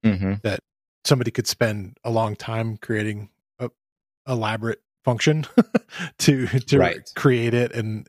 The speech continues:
Speaker 2: again, this is something that if, if they knew about a little more about string slicing, they would know how to solve it in one line. <laughs>
Speaker 1: Solve it in one line. Yeah, exactly. So that's, uh,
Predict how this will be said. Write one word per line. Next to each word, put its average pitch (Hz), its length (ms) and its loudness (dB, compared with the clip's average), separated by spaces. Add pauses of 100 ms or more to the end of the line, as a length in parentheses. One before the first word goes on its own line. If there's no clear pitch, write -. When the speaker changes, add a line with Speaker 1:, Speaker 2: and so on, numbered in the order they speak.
Speaker 2:
again, 110 280 -4
this 104 160 -10
is 101 80 -8
something 101 300 -6
that 95 160 -12 (920)
if, - 220 -18
if 123 140 -6
they 110 80 0
knew 104 200 0
about 95 240 -8 (160)
a 127 60 -2
little 113 140 0
more 104 160 -2
about 98 160 -6
string 120 220 0
slicing, 104 340 -2
they 98 80 -8
would 98 120 -8
know 98 280 -8
how 107 100 -12
to 95 80 -12
solve 95 300 -6
it 90 120 -14 (160)
in 107 200 -10 (100)
one 95 220 -10
line. 90 220 -14 (140)
<laughs> - 460 -4
Speaker 1:
Solve 104 220 2
it 104 140 -4
in 95 100 0
one 92 160 2
line. 80 320 -6
Yeah, 85 220 0
exactly. 87 640 -2 (560)
So 101 100 -2
that's, 95 340 0
uh, 90 340 -2